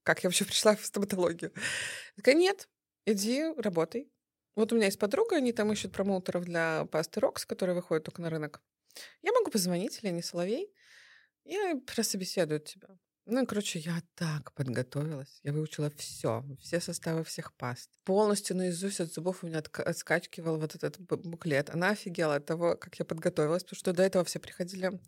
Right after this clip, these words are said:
ну, как бы, а, ну, я ответственно подошла к вопросу. Естественно, меня взяли. Естественно, всё это лето я проработала. Э, в октябре я уже заработала на фотоаппарат восемьсот долларов.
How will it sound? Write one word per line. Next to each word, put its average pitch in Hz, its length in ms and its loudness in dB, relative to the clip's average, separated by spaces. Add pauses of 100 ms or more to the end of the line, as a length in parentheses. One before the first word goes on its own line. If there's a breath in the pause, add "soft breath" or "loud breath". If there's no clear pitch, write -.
(120)
ну, 233 180 2
как 160 200 -6
бы, 147 320 -2 (220)
а, 156 120 4
ну, 175 140 4
я 160 100 6
ответственно - 640 -2
подошла 156 360 -2
к - 100 -10
вопросу. - 360 -4 (460 soft breath)
Естественно, 233 400 2
меня 208 160 4
взяли. 160 420 0 (480 soft breath)
Естественно, 233 320 2
всё 214 160 2
это 208 120 2
лето 196 200 0
я 180 60 4
проработала. 170 720 -2 (160)
Э, 185 260 6
в 170 60 4
октябре 202 420 4
я 180 100 8
уже 170 160 0
заработала 170 460 0
на 156 100 0
фотоаппарат 160 500 -2
восемьсот 175 420 -6
долларов. 147 360 0